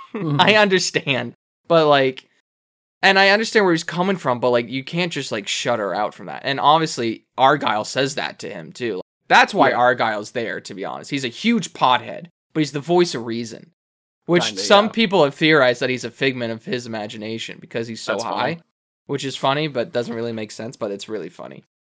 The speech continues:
Speaker 1: One hilarious thing that I think Steve should probably use, it reminds,
Speaker 2: Mm-hmm.
Speaker 1: the, the funny thing is, a couple of years ago, I'm not gonna say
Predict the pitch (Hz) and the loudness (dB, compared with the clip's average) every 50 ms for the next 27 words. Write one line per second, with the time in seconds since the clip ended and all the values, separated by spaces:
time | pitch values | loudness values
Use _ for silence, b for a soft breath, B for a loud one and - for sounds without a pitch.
0 | _ _ - 147 151 156 160 143 147 143 143 143 139 135 123 - - 127 127 127 | _ _ 0 0 2 2 4 4 4 4 4 4 2 0 0 -2 -2 -2 -2 -2
1 | 127 123 120 120 120 120 - 123 120 117 113 _ _ - - - - 135 131 127 | 0 0 0 0 -2 -2 -4 -6 -6 -8 -10 _ _ -8 -6 -4 -2 -2 -2 -2
2 | 117 - - 120 120 131 127 131 127 123 120 127 117 113 113 110 113 120 127 147 | -2 -4 -6 -2 2 2 2 2 2 -2 -4 -4 -4 -4 -6 -6 -4 -2 0 0
3 | 151 - - - _ _ _ _ _ _ - 139 143 143 143 139 139 139 139 131 | 0 -2 -6 -8 _ _ _ _ _ _ -2 0 2 4 4 4 2 2 0 -2
4 | 123 131 156 170 - _ - 156 151 156 147 151 147 156 147 143 139 139 131 127 | -4 -8 -12 -14 -16 _ -4 -2 0 0 0 0 0 0 0 0 0 0 -2 -2
5 | 127 123 120 117 113 - - - _ _ _ _ _ _ _ _ - 139 - 160 | -2 -2 -4 -4 -4 -6 -8 -10 _ _ _ _ _ _ _ _ -6 -2 2 2
6 | 165 170 170 165 135 123 131 131 127 135 131 - 131 117 123 120 120 120 131 127 | 2 2 2 0 0 0 0 2 2 0 0 -2 0 2 2 4 4 4 2 0
7 | 123 120 - 127 120 117 113 - 123 123 117 113 117 107 | 0 -2 -2 -4 -4 -4 -4 -4 -2 -2 0 0 -2 -4